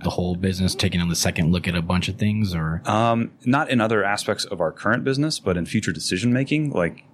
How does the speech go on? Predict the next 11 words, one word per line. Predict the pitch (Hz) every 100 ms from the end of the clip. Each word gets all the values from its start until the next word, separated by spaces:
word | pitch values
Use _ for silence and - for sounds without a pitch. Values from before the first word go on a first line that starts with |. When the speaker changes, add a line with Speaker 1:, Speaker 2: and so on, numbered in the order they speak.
| -
Speaker 2:
there | 92 92
is | 90 90
a | 87
new | 98 95
level | 90 87 90 90
of, | 85 82 82 80 76 -
um, | 82 80 78 73 71 - - - - - - - - - - -
trying | -
to | -
think, | 85 80
vulnerability | 82 101 92 87 90 92 110 117